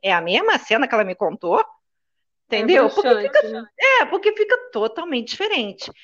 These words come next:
Speaker 1: Então, às vezes, isso pode acontecer. É, é, não, não é exatamente isso que me, que me indigna, entendeu? O que me
Speaker 2: Hum.
Speaker 1: indigna é a coisa da, da falta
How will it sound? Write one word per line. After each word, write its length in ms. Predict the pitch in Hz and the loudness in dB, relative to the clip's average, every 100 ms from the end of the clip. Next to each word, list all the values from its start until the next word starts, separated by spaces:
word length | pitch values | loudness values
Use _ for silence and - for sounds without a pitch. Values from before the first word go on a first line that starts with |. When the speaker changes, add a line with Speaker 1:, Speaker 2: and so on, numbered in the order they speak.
| - - _ | -20 -20 _
Speaker 1:
Então, 320 | 302 311 359 427 | -12 -4 -4 -2
às 100 | 359 | -2
vezes, 340 | 320 - 349 | -2 -2 -4
isso 220 | 320 339 370 | -6 -8 -8
pode 340 | 302 320 320 | -4 -4 -4
acontecer. 680 | 294 214 202 175 - 156 - _ _ _ _ _ _ _ _ | -8 -12 -14 -18 -16 -16 -16 _ _ _ _ _ _ _ _
É, 500 | 226 233 247 233 - _ _ _ _ _ _ _ - | -2 0 2 0 -6 _ _ _ _ _ _ _ -8
é, 240 | 339 - | -6 -6
não, 140 | 320 359 349 | -6 -4 -4
não 200 | 370 339 | -2 0
é 140 | 370 | 2
exatamente 680 | 415 330 349 302 320 302 294 | 2 0 0 -2 -4 -8 -6
isso 340 | 262 277 - - | -6 -6 -10 -14
que 120 | 285 | -8
me, 280 | 262 254 247 | -4 -4 -4
que 140 | 254 | -6
me 120 | 240 | -4
indigna, 720 | 247 254 - 208 175 170 151 - _ | -2 -2 -2 -4 -4 -4 -6 -10 _
entendeu? 580 | 202 - 185 196 214 160 - - - | -16 -8 -2 2 2 2 -4 -18 -18
O 80 | 214 | -16
que 180 | - 294 | -8 -4
me 200 | 359 302 | 2 4
Speaker 2:
Hum. 60 | |
Speaker 1:
indigna 680 | 240 190 240 269 302 311 - - | 4 4 2 2 2 0 0 2
é 180 | 254 294 | 2 4
a 100 | 320 | 0
coisa 640 | - 220 220 269 277 302 | 0 4 4 2 0 -2
da, 400 | 226 208 208 220 | 0 -2 0 0
da 180 | 220 277 | 0 -2
falta 520 | - - 285 339 330 | -4 -6 -6 -6 -12